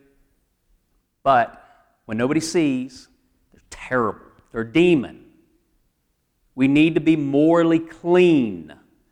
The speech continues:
and being s-, doctrinally sound gives us that knowledge of how to be morally clean. But if you miss the first point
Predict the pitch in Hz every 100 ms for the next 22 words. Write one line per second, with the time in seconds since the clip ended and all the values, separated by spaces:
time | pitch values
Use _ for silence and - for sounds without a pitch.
0 | _ _ _ - 139 127 160 165 139 -
1 | - - 117 107 _ _ _ _ _ -
2 | - - - _ 110 120 123 147 170 165
3 | 165 156 - - 170 190 139 87 78 85
4 | - _ _ 110 135 156 139 107 90 -
5 | 87 76 - _ _ _ _ - - -
6 | - 110 131 165 143 98 90 101 - _
7 | 117 110 117 113 113 110 107 104 104 -
8 | 170 151 92 76 _ _ _ _ _ _
9 | _ _ _ 120 123 131 131 240 - -
10 | 233 - 294 277 - - 208 160 92 -
11 | -